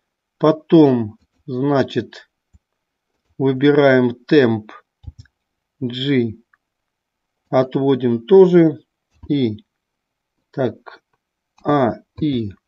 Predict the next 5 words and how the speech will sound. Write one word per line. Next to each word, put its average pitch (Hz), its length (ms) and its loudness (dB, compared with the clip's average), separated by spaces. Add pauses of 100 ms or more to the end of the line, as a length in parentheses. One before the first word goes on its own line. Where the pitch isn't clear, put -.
(1300)
Так, 131 260 -6
это - 160 -8
не 139 120 -4
сюда, 131 360 -2
пардоньте. 127 760 -6